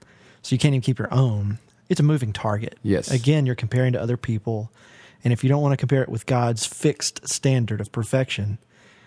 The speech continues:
Speaker 1: then you've got a moving target to hit.
Speaker 2: Yeah.
Speaker 1: And that's impossible.
Speaker 2: Yeah.
Speaker 1: Even more so than the law.
Speaker 2: You know, I, I've got a,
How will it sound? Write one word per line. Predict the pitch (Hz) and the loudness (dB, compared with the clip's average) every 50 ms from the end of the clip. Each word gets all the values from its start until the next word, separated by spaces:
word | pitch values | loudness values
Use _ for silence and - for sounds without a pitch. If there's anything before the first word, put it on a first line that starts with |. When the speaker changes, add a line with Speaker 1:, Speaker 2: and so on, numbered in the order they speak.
| _ _ - | _ _ -2
Speaker 1:
then | 131 127 131 131 127 123 123 - _ - | 2 2 4 4 2 0 -2 -4 _ -2
you've | - 135 147 | 0 0 2
got | 175 160 139 | 2 4 4
a | 131 | 4
moving | 139 139 120 120 110 | 4 2 2 0 0
target | - 127 123 127 113 107 - | 0 2 0 2 0 -2 -6
to | - | -6
hit. | 101 - - - - - - | -6 -6 -8 -10 -12 -8 0
Speaker 2:
Yeah. | - 92 - - - - - | 0 0 0 0 -4 -6 0
Speaker 1:
And | 120 117 113 | 0 2 4
that's | 123 135 139 - - - - - - - - | 2 2 0 -2 -4 -6 -6 -8 -10 -4 -2
impossible. | 127 104 131 131 131 - 143 - - - _ _ _ | -2 0 0 -2 -6 -6 -10 -14 -16 -16 _ _ _
Speaker 2:
Yeah. | - 110 117 101 - - | 2 2 2 2 2 0
Speaker 1:
Even | 170 175 156 139 | 0 2 4 4
more | 131 139 156 160 | 2 4 2 2
so | - - 120 110 | 0 0 -2 -2
than | 107 101 | 0 -2
the | 101 104 | -4 -4
law. | 101 73 60 - - - _ _ _ _ - - - - - - _ - | -4 -6 -6 -8 -10 -14 _ _ _ _ -20 -20 -20 -20 -20 -14 _ 0
Speaker 2:
You | 135 156 | 2 2
know, | 160 165 151 135 | 4 4 2 2
I, | 127 123 113 - - - | 2 2 0 0 2 2
I've | 123 107 104 | 2 2 4
got | 123 127 123 117 | 4 4 4 4
a, | 104 98 98 90 | 2 2 0 -2